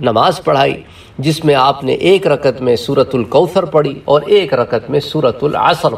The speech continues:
पढ़ी और यूं फजर की नमाज मुकम्मल की गई। तो हज़रत उमर रज़ी अल्लाह ताला अन्हु को जहां उनके घर पहुंचाया गया तो दूसरे ज़ख्मियों को भी उनके घरों में पहुंचाया गया। इनमें से कुछ तो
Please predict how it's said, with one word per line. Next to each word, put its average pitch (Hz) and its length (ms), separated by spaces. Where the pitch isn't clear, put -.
पढ़ी 139 280
और 139 160
यूं 175 200
फजर 139 320
की 135 180
नमाज 120 540
मुकम्मल 117 460
की - 220
गई। - 160
तो 175 140
हज़रत 220 400
उमर 233 240
रज़ी 220 200
अल्लाह 196 400
ताला 180 360
अन्हु 185 280
को 170 160
जहां 151 340
उनके 160 260
घर 160 200
पहुंचाया 151 520
गया 151 240
तो 135 160
दूसरे 151 460
ज़ख्मियों 151 500
को 156 140
भी 151 140
उनके 143 280
घरों 127 280
में 143 140
पहुंचाया 139 500
गया। 135 260
इनमें 175 220
से 156 180
कुछ - 380
तो 160 120